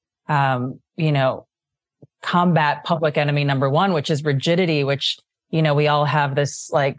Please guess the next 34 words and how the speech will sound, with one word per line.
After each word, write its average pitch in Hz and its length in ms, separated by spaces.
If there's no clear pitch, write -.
toughness 151 580
and, 151 60
like, 131 200
"I'm 185 240
here 175 340
and 151 120
you're 180 220
there 160 400
and 139 100
I 170 220
think 160 220
these 160 240
things 156 180
and 151 100
you 175 140
think 160 220
those 156 280
things." 147 360
And 143 80
it's - 120
sort 160 180
of 147 120
like, 139 320
maybe 170 200
we 208 180
don't 190 180
need 220 220
so 147 120
much 110 280
of 123 100
that. 120 180
Maybe 151 220
we 151 160
can 143 380